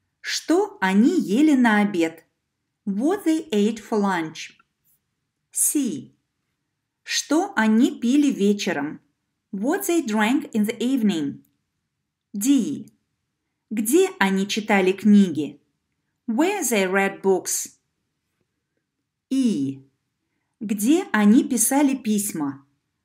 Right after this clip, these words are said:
Where they wrote letters. F. Что они подарили Анне на её день рождения? What they gave Anne for her birthday. G.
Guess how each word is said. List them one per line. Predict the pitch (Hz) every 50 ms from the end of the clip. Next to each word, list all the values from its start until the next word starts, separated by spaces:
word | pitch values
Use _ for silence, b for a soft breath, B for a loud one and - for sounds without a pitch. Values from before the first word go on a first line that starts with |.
| _ _ _ -
Where | 214 208 285 370 427 427 381 330
they | 330 320 294
wrote | 277 262 254 254 285 302 294 -
letters. | 254 233 226 233 233 - 190 147 123 110 - - - - _ _ _ _ _ _ _ _ _ _ _ _ _ _ _ _ _ _ _ _ -
F. | 214 196 170 - - - - - _ _ _ _ _ _ _ _ _ _ _ _ _ _ _ _ _ _ _ _ -
Что | - - - - - 359 415 392 - -
они | 208 202 202 214 262 320
подарили | - 233 214 196 202 214 220 220 202 202 - -
Анне | 220 294 349 359 254 185 151 - - _ _ -
на | 196 196
её | 202 196 196 202 196 240 349 349
день | 240 254 240
рождения? | 226 220 214 208 196 180 175 185 175 170 160 143 143 - - - _ _ _ _ _ _ _ _ _ _ _ _ _ -
What | 208 202 294 392 403 392
they | 320 302 285 214
gave | 202 233 220 202 196 202 - -
Anne | 247 294 339 285 190 151 -
for | - - - 196 196
her | 196 190 -
birthday. | - 262 294 302 302 - - 175 156 143 - - - _ _ _ _ _ _ _ _ _ _ _ _ _ _ _ _ _ _ _ _ _ _ _ _ _ _ _ _ _ _ _ -
G. | - 196 - 240 247 233 190 156 139 - -